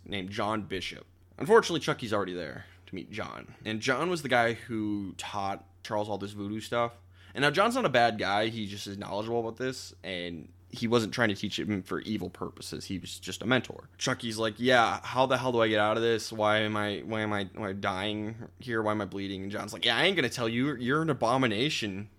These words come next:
No, you're evil. I'm not gonna help you." Unfortunately, John screws up.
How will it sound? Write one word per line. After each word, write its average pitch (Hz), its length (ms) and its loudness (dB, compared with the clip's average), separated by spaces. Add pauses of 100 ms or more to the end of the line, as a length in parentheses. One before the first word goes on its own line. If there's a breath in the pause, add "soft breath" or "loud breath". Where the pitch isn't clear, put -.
(420)
No, 123 480 8
you're 127 220 4
evil. 147 360 2
I'm 123 80 2
not 156 120 -4
gonna 147 140 -4
help 160 280 0
you." 110 180 -6 (320)
Unfortunately, 208 440 4
John 120 260 4
screws 95 320 -8
up. - 180 -14